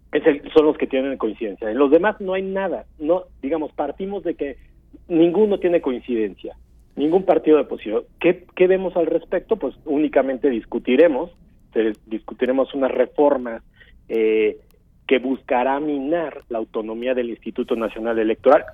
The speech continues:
como está en, en la iniciativa que presentó el presidente de la República, y buscarán construir una propuesta única, un, que además adem-, se dieron un plazo que a finales de noviembre, o sea, tienen un mes,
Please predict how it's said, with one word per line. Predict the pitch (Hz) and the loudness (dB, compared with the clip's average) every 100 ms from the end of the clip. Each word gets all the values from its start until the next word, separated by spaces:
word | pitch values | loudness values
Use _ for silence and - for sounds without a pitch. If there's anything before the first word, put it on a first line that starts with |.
| - | 0
como | 120 117 | 2 2
está | 110 - 139 151 - _ _ _ | 0 4 4 4 0 _ _ _
en, | - 110 104 101 110 | -6 -4 -4 -8 -12
en | 110 104 | -12 -8
la | 98 95 95 92 | -6 -6 -8 -8
iniciativa | 101 110 101 110 - 135 131 | -10 -10 -4 -4 0 2 2
que | - - | 0 -8
presentó | - - 98 - | -8 -8 -10 -2
el | 120 | -2
presidente | 117 107 104 98 110 | 0 -6 -8 -4 -2
de | |
la | 113 | 0
República, | 110 117 - 156 143 - 151 - - - - _ | -2 -2 0 0 0 0 -4 -4 -20 -20 -20 _
y | 156 147 | 2 2
buscarán | 139 156 170 175 165 202 | 2 -2 2 2 2 0
construir | 202 202 - 180 | 0 -2 0 0
una | 185 180 170 | 2 0 2
propuesta | 156 156 180 - 180 | 2 2 -2 0 -2
única, | 185 196 156 123 | -2 -2 -4 -6
un, | 117 160 156 _ _ | -2 -4 -4 _ _
que | 147 | 4
además | 123 127 151 202 196 | 4 4 -2 -6 -8
adem-, | - 120 117 _ | -10 -10 -14 _
se | 120 | -2
dieron | 131 170 175 | -2 -2 -6
un | 175 | -10
plazo | - 185 175 143 185 _ _ | -8 -8 -8 -12 -14 _ _
que | 127 | -8
a | 110 | -8
finales | - 127 143 156 143 | -8 -6 -2 -2 -2
de | 147 | -4
noviembre, | 156 202 220 | -4 -4 -4
o | 139 | -4
sea, | 131 | -4
tienen | 160 175 175 | -2 -2 -2
un | 175 170 | -4 -4
mes, | 165 196 | -4 -4